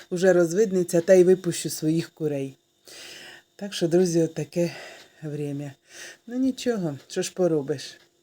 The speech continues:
Треба йти працювати. <laughs> Всім самого доброго ранку.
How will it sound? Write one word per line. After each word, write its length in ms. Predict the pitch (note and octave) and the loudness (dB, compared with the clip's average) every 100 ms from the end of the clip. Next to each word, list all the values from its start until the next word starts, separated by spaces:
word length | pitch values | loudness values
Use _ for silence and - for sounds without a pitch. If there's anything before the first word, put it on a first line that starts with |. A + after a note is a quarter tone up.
| _ _ _ _ - - - - - _ _ _ | _ _ _ _ -20 -20 -20 -20 -20 _ _ _
Треба 280 | E3 E3 F3+ | -6 0 4
йти 320 | F#3+ F#3+ G3 | 4 2 0
працювати. 920 | G3 F#3+ G3 A3+ F#3+ F3+ F#3+ E3+ C3+ - - D3 - | 2 2 2 -2 2 2 2 -2 -4 -10 -18 -14 -12
<laughs> 60 | - _ _ _ _ _ A#3+ B3 A#3+ A3+ G3 - | -12 _ _ _ _ _ -12 -12 -10 -10 -12 -14
Всім 380 | - - F#3 F3+ | -14 -4 -2 -2
самого 480 | - E3+ E3+ E3 D#3+ | 2 4 4 2 0
доброго 680 | D#3 E3+ D3+ D#3+ D#3+ D#3 | 2 0 0 2 2 2
ранку. 560 | D#3 F3+ G3+ G3 G3 | 0 0 -2 -6 -10